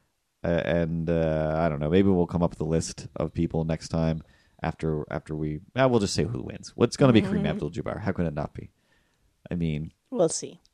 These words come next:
Speaker 1: obviously this show is pre-played out, because one thing we watched in it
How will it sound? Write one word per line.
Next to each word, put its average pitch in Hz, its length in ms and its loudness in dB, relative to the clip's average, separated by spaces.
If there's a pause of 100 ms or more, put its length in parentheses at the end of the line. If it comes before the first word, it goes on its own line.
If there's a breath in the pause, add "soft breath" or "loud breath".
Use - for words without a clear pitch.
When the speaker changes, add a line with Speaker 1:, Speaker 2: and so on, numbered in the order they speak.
Speaker 1:
obviously 107 400 4
this 90 160 2
show 85 260 2
is 80 100 -2 (180)
pre-played 98 600 2
out, 82 220 2
because 87 500 0 (560 loud breath)
one 135 300 4
thing 113 160 2
we 98 80 4
watched 87 360 0
in 80 100 -4
it 82 120 -4